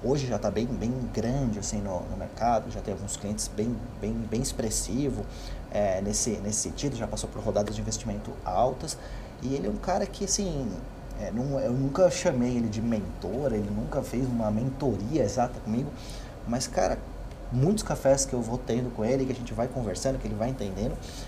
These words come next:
é, ele me ajuda demais. E muitas vezes eu, putz, tenho um problema aqui, dali, e ele me ajuda pra um determinado tipo de ponto. É,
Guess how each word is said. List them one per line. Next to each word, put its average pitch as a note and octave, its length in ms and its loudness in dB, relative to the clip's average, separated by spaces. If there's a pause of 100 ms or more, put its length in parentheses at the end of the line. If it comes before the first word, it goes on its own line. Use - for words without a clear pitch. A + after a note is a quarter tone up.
(180)
é, C#3 420 8
ele C3+ 100 4
me F3 100 2
ajuda D#3 240 0
demais. D#3+ 480 2
E C3 40 -2
muitas D3+ 280 -2
vezes D#3+ 140 -2
eu, D#3 60 -2 (180)
putz, - 220 -6
tenho D3 200 -2
um C#3+ 60 -2
problema C3 520 2
aqui, C3+ 300 -2
dali, B2+ 400 -2 (480)
e B2 320 2 (100)
ele D3 180 0
me F3+ 80 0
ajuda C#3+ 360 0 (120)
pra F3 120 4
um F3+ 60 0
determinado F3+ 440 4
tipo F3+ 240 -4
de F#3+ 80 0
ponto. F3+ 380 4 (440)
É, A#2 720 10